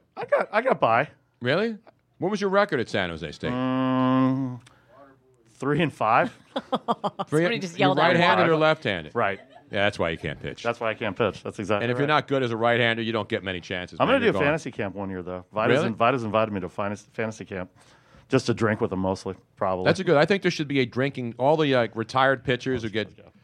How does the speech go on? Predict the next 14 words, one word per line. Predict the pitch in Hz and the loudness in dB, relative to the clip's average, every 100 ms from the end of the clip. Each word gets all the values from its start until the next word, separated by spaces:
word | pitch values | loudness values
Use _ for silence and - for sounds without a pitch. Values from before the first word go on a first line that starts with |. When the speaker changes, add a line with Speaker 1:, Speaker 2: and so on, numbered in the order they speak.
| _ | _
Speaker 2:
the | 104 | -8
big | 90 123 95 | -2 -2 2
beer | 120 123 | 0 2
bellies, | 120 120 120 | 4 4 2
they | 113 | -2
should | 117 117 | -2 0
have | 107 | 0
people | - 117 104 | 0 -4 -2
go | 104 | 0
out | 104 98 | 2 2
and, | 87 - | -2 -10
and | 87 | -8
Speaker 1:
Yep. | 104 | -4
Speaker 2:
drink. | 87 - | -4 -6